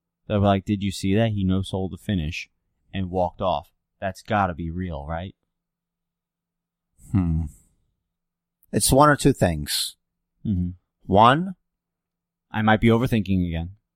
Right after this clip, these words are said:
Speaker 2: Uh, it's three things. One,
Speaker 1: <laughs>
Speaker 2: you could be overthinking it. Two,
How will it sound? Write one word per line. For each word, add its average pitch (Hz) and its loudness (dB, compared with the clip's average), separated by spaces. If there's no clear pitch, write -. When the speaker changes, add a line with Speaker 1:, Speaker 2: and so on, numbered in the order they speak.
Speaker 2:
Uh, 92 6
it's - -6
three 123 2
things. 76 -4
One, 147 4
Speaker 1:
<laughs> 139 -4
Speaker 2:
you 123 0
could 131 2
be 143 8
overthinking 123 4
it. 98 -4
Two, 180 6